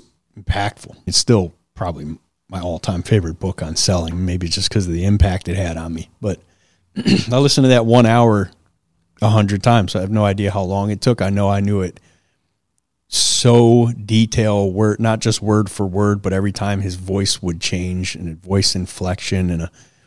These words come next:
word he said pronounced wrong. Like, I knew every detail of that one hour tape to the point where I hated it. Like, I despised it. And I went, like, a decade without hearing it and then started promoting it here years later.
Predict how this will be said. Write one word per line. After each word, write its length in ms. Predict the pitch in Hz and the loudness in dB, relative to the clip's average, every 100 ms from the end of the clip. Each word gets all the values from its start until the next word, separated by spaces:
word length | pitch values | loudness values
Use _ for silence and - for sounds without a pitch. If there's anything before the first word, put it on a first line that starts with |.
| _ | _
word 320 | 107 120 107 | 2 4 4
he 120 | 98 95 | 0 -2
said 480 | - 104 98 90 - _ | 0 2 0 -4 -12 _
pronounced 540 | - 101 98 101 - 98 | -2 0 -2 -4 -6 -6
wrong. 380 | 92 87 80 | -4 -4 -6
Like, 220 | 82 85 90 | -8 -10 -4
I 140 | 95 | -2
knew 300 | 98 92 85 - - | 0 -2 -4 -10 -2
every 540 | 101 95 95 95 90 - 95 | 0 0 -4 -4 -6 -12 -8
detail 520 | 92 90 - 85 82 | -6 -4 -2 -4 -4
of 140 | 87 | -6
that 240 | 87 80 - - _ _ _ _ _ _ | -6 -6 -8 -18 _ _ _ _ _ _
one 280 | 101 98 87 | 0 2 2
hour 400 | 76 90 80 78 | 0 -2 -2 -4
tape 400 | - 104 85 - _ _ _ _ _ _ _ _ _ | 2 2 2 -6 _ _ _ _ _ _ _ _ _
to 120 | - 156 | 4 6
the 80 | |
point 300 | 131 160 135 | 8 6 6
where 120 | 107 90 | 4 -2
I 80 | |
hated 400 | 90 120 117 90 | 0 6 6 6
it. 120 | - - | -4 -14
Like, 180 | 95 98 | -12 -8
I 60 | 90 | -6
despised 640 | 82 - - 92 92 - | -2 -2 -2 -4 -4 -6
it. 140 | 80 - _ _ | -8 -14 _ _
And 120 | 101 - | -6 0
I 40 | |
went, 200 | 113 107 | 0 2
like, 160 | 104 98 | 0 -4
a 40 | |
decade 460 | 82 110 113 107 92 | -2 -2 0 -2 -2
without 300 | 95 90 82 | -4 -6 -2
hearing 320 | 117 110 107 | 2 4 4
it 160 | 95 90 | 2 -2
and 120 | 95 | -4
then 120 | 92 | -2
started 360 | - 110 98 85 | 0 0 0 0
promoting 500 | 107 98 95 92 90 | 0 0 -2 -4 -6
it 100 | 82 | -8
here 460 | - 120 117 87 - _ | 0 2 2 0 -8 _
years 380 | 98 101 92 85 | -10 -4 -4 -2
later. 400 | 98 110 101 90 | 0 2 2 -4